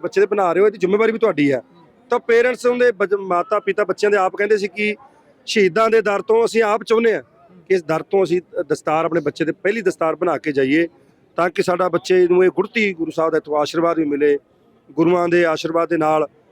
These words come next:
ਫਿਰ ਬੱਚੇ, ਬੱਚਾ ਮਤਲਬ ਗੁਰੂਆਂ ਦੇ ਲੜ ਲੱਗਿਆ ਰਹੇ ਤੇ ਦਸਤਾਰ ਸਜਾ ਕੇ ਰੱਖੇ, ਸਿੱਖੀ ਸਰੂਪ ਬਣਾ ਕੇ ਰੱਖੇ। ਸੋ ਉਹ, ਇਹ ਨੌਜਵਾਨਾਂ ਨੂੰ ਦਸਤਾਰ ਬੰਨ੍ਹਣ ਲਈ ਪ੍ਰੇਰਿਤ ਕਰਨ ਲਈ, ਸਿਰ ਦਾ ਤਾਜ, ਅਣਖ ਤੇ ਗੈਰਤ ਦਾ ਪ੍ਰਤੀਕ, ਇਸ ਦਸਤਾਰ ਪਿੱਛੇ ਬੜੀਆਂ ਕੁਰਬਾਨੀਆਂ ਭਰਿਆ ਇਤਿਹਾਸ ਹੈ।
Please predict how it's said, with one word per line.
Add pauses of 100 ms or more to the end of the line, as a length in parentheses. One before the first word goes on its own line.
(120)
ਫਿਰ
ਬੱਚੇ,
ਬੱਚਾ (100)
ਮਤਲਬ
ਗੁਰੂਆਂ
ਦੇ
ਲੜ
ਲੱਗਿਆ
ਰਹੇ
ਤੇ
ਦਸਤਾਰ
ਸਜਾ
ਕੇ
ਰੱਖੇ, (340)
ਸਿੱਖੀ
ਸਰੂਪ
ਬਣਾ
ਕੇ
ਰੱਖੇ। (540)
ਸੋ
ਉਹ,
ਇਹ (560)
ਨੌਜਵਾਨਾਂ
ਨੂੰ
ਦਸਤਾਰ (100)
ਬੰਨ੍ਹਣ
ਲਈ
ਪ੍ਰੇਰਿਤ
ਕਰਨ
ਲਈ, (140)
ਸਿਰ
ਦਾ
ਤਾਜ, (100)
ਅਣਖ
ਤੇ
ਗੈਰਤ
ਦਾ
ਪ੍ਰਤੀਕ, (640)
ਇਸ
ਦਸਤਾਰ
ਪਿੱਛੇ
ਬੜੀਆਂ
ਕੁਰਬਾਨੀਆਂ
ਭਰਿਆ
ਇਤਿਹਾਸ
ਹੈ।